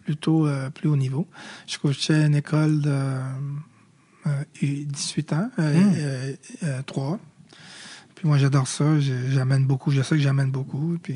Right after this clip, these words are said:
Speaker 2: Là,
Speaker 1: euh,
Speaker 2: tu coaches, t'as coaché ta fille, premièrement, longtemps.
Speaker 1: Ouais, j'avais hâte d'arrêter de coacher ma fille, parce que je <laughs> coach les gars, là.
Speaker 2: Pourquoi t'avais hâte d'arrêter ?
Speaker 1: Ah, parce que dans le temps, je pouvais pas sacrer, <laughs> vraiment. Et puis, il y avait toutes sortes de choses, les filles, des fois. C'est, euh, mais l'affaire avec les filles, c'est que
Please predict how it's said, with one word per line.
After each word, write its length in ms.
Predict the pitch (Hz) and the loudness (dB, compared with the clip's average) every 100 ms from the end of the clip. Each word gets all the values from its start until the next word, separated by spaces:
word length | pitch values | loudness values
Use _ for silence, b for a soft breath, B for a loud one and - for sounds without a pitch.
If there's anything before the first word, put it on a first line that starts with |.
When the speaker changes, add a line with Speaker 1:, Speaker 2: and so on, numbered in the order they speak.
| 123 | 2
Speaker 2:
Là, 60 | |
Speaker 1:
euh, 40 | 151 | 2
Speaker 2:
tu 120 | 139 | 2
coaches, 360 | - 147 147 - | 4 4 4 2
t'as 120 | 143 | 2
coaché 240 | 135 151 | 4 4
ta 120 | 180 | 4
fille, 360 | - - 151 233 | 2 4 4 4
premièrement, 460 | - 147 135 139 196 | 2 4 4 4 4
longtemps. 320 | 143 120 147 | 4 6 8
Speaker 1:
Ouais, 240 | 156 160 | 10 10
j'avais 260 | 127 139 139 | 8 6 8
hâte 200 | 143 175 | 8 10
d'arrêter 420 | 170 147 135 170 | 8 8 8 6
de 40 | |
coacher 280 | 151 160 147 | 6 4 8
ma 140 | 165 147 | 8 8
fille, 200 | - 196 | 10 10
parce 240 | 160 147 - | 10 8 8
que 60 | |
je 220 | - 214 - | 8 8 8
<laughs> 80 | |
coach 240 | - 202 - | 10 10 10
les 180 | 180 160 | 10 8
gars, 220 | 165 202 | 8 6
là. 160 | 269 277 - | 4 0 2
Speaker 2:
Pourquoi 280 | 156 - 175 | 6 8 10
t'avais 160 | 151 | 10
hâte 160 | 135 131 | 8 8
d'arrêter ? 200 | 127 160 | 8 8
Speaker 1:
Ah, 200 | 143 139 | 8 8
parce 160 | 131 123 | 4 2
que 440 | 139 135 127 143 143 | 4 4 4 2 4
dans 200 | 143 147 | 6 8
le 40 | |
temps, 140 | 147 | 8
je 80 | 170 | 4
pouvais 160 | - 131 | 4 2
pas 140 | 135 | 4
sacrer, 580 | - 131 - 127 139 156 120 131 | 4 2 2 4 8 8 6 4
<laughs> 80 | |
vraiment. 460 | - 147 135 123 143 | 4 4 4 4 4
Et 60 | 151 | 6
puis, 200 | 151 135 B B B B | 6 4 B B B B
il 40 | 143 | 2
y 20 | |
avait 160 | 131 127 | 2 2
toutes 240 | - 147 | 0 -2
sortes 320 | - - 160 | -2 2 4
de 160 | 147 135 | 4 4
choses, 360 | - 139 143 | 4 4 4
les 160 | 135 127 | 4 2
filles, 300 | 127 135 139 | 0 0 0
des 160 | 139 123 | 0 -4
fois. 320 | - 143 143 | -2 0 0
C'est, 140 | 143 | -2
euh, 240 | 127 123 127 - B B - | -8 -8 -10 -12 B B 4
mais 100 | 151 | 6
l'affaire 220 | 147 202 | 6 6
avec 100 | 220 | 6
les 120 | 165 | 6
filles, 180 | 160 208 | 8 6
c'est 160 | 185 | 6
que 320 | 139 135 127 | 4 4 2